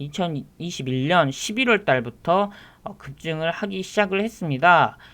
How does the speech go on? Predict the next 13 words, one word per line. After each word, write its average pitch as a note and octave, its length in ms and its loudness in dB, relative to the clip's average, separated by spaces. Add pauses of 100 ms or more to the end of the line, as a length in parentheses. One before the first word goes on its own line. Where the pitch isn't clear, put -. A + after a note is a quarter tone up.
(100)
그래서 A3+ 320 4
일단 G3 320 0
십일월 B3 360 -2
당시에는 F3+ 840 0
이제, C#3+ 440 2 (460)
어, A#2+ 340 -2
문재인 F#3+ 440 2
정권 C#3+ 480 -4 (180)
당시였고요. C3+ 1080 -4 (440)
어, C3 400 -2
지금 G3+ 380 -4
같은 A3+ 280 2
경우에는, G#3+ 800 2